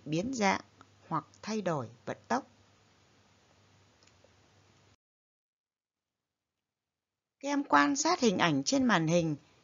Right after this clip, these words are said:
Đây là hình ảnh ô tô đang bị sa lầy trên một cái phần đất mềm.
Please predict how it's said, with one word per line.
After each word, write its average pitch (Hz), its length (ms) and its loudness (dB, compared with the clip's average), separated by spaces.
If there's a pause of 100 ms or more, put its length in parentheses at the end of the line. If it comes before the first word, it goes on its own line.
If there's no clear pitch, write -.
(340)
Đây 277 220 4
là 220 120 6
hình 165 240 4
ảnh 139 260 2 (120)
ô 247 160 4
tô 254 360 6
đang 240 260 2
bị 220 180 0
sa 247 300 2
lầy 175 480 4
trên 226 240 -4
một 185 280 -2 (220)
cái 208 240 0 (180)
phần 160 240 0
đất - 180 -4
mềm. 165 300 4